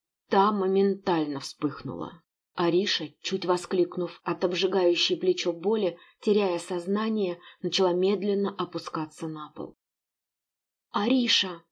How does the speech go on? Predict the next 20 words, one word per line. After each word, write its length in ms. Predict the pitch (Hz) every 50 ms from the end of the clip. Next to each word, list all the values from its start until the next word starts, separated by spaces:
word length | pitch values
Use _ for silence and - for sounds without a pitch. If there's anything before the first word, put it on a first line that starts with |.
| _ _
оглянувшись, 920 | - 170 165 165 190 185 180 180 175 170 - - - - 190 160 - - -
вскрикнула 640 | - - - 202 196 - - - 196 190 180 180 180
Настя 500 | 196 196 190 190 190 - - - 208 202 - - - - _
и 80 | -
едва 440 | 196 196 190 196 180 180 175 185 175
успела 440 | 175 180 - - - 208 196 190 190
ее 280 | 190 185 175 170 170
подхватить. 800 | 165 - 165 - - - - 165 160 - - - 214 - - - _ _ _ _ _ _ _ _ _ _ _ _ _ _ _ _
«Ариша, 560 | - 214 214 214 226 240 226 208 - - 202
милая, 560 | 202 214 220 226 220 214 202 190 185 190 185
родная, 680 | 190 196 202 196 196 220 233 226 220 208 196 180 170 170 - - - - -
что, 500 | - - - - - 233 208 190 185 185 -
где, 460 | 196 - - - 202 226 214 190 175
куда?» — 540 | - - - 262 208 196 233 208 185 170 - _ _ _ _ _ _
спрашивала 760 | - - - - - 160 160 156 - 156 160 170 165 165 165 -
она 220 | - 165 160 160 156
дочь, 340 | 165 165 196 202 196 - - - - _
пытаясь 460 | - 185 180 - 175 170 170 170 -
найти 440 | - 180 170 170 165 160 - - 165
ответ 380 | 156 156 - 170 185 196 196